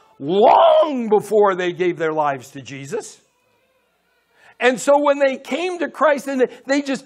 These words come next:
well, listen to what was going on in Corinth. These are the things that are going on in Corinth, all right? Sexual immorality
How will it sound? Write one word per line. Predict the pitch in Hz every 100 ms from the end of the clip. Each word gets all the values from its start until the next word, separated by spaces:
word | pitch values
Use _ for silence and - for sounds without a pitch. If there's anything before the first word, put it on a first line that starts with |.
| -
well, | 294 339
listen | 554 - 508
to | 466
what | 269 262
was | 220
going | 175 214 202
on | 196 180
in |
Corinth. | 165 - 180 139 -
These | 180 277 302
are | 494
the | 254 254
things | 226 202 196
that | 214
are |
going | 190 175 180 156
on | 151
in | 156 143
Corinth, | - 143 104 - -
all | 131
right? | 143 185 - _ _ _ _ _ _ _ _ _ _
Sexual | - - - 359 320 - 302 302 294 285 262
immorality | 247 247 226 208 202 196 190 190 190